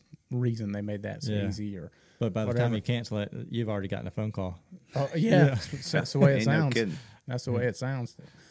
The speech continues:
Speaker 1: Uh, and then what, Pete, what you said folks were up in arms about the turnout gear leaving with the line rep. What's, what's the deal with that? <laughs>
Speaker 3: Some folks kinda got the impression that it was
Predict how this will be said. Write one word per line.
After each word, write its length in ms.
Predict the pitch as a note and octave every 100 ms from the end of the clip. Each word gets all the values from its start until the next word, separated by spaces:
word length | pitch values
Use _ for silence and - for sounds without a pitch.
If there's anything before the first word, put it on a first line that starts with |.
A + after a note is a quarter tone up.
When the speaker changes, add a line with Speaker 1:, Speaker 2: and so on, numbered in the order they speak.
| - _ -
Speaker 1:
Uh, 180 | C3 B2+
and 140 | C#3
then 200 | D#3 D#3
what, 320 | D#3+ G3 -
Pete, 240 | - F#3+ E3+
what 280 | D3 D3+ D#3
you 60 |
said 260 | C#3 C#3+ C3 -
folks 260 | C#3+ C3+ -
were 320 | B2+ A#2 G#2 -
up 160 | C#3+ B2+
in 60 | A#2+
arms 280 | A#2 A#2
about 240 | A2 A2 G2
the 60 | A2
turnout 380 | - A#2 A#2 A#2
gear 160 | B2+
leaving 380 | B2+ C3 C3 B2+ - _
with 140 | C#3 A#2
the 120 | A#2+
line 300 | C3 C3 C3+
rep. 240 | C#3+ C#3 -
What's, 280 | C3 - A#2+
what's 240 | C#3 -
the 60 | C3+
deal 100 | C3
with 80 |
that? 240 | B2+ B2 - -
<laughs> 680 | B3 - _ _ _ _ -
Speaker 3:
Some 280 | - D#3 D3+
folks 540 | - C3+ - - - _ _ _ _ _ _ _ -
kinda 300 | - B2+ A#2
got 240 | A2+ A#2+
the 100 | A#2+
impression 680 | G#2+ - A2 A2 - A#2+ C3 _ -
that 240 | G2+ F#2
it 140 | - G2+
was 400 | G2+ G2 F#2